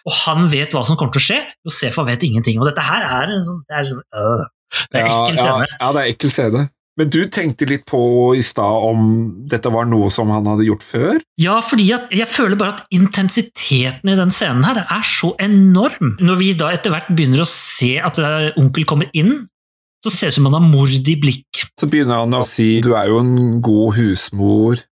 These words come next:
Speaker 2: tar på skuldra, sånn
Speaker 1: Ja,
Speaker 2: ekkelt.
Speaker 1: ikke sant?
Speaker 2: Å, det er, ah, det er sånn, øh.
Speaker 1: Han ser på henne hele tiden med et sånn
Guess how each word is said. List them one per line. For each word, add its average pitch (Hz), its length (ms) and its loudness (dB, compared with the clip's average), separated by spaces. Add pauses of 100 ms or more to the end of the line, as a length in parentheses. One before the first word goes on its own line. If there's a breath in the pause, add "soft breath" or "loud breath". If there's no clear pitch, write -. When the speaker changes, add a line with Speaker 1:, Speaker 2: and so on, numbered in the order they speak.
(180)
Speaker 2:
tar 104 260 0
på 113 120 0
skuldra, 98 640 0
sånn 110 180 -4
Speaker 1:
Ja, 147 140 0
Speaker 2:
ekkelt. 233 160 -2
Speaker 1:
ikke - 80 0
sant? - 420 -4
Speaker 2:
Å, 127 200 -2
det 139 100 -2
er, 120 80 -4
ah, 117 180 0 (140)
det 120 80 -4
er 117 100 0
sånn, 139 240 -4 (300)
øh. 135 380 2 (200)
Speaker 1:
Han 160 140 -2
ser 151 800 0
på 165 120 0
henne 160 220 -2
hele 156 680 0
tiden 147 580 2
med 151 100 0
et 147 60 -10
sånn 156 160 -4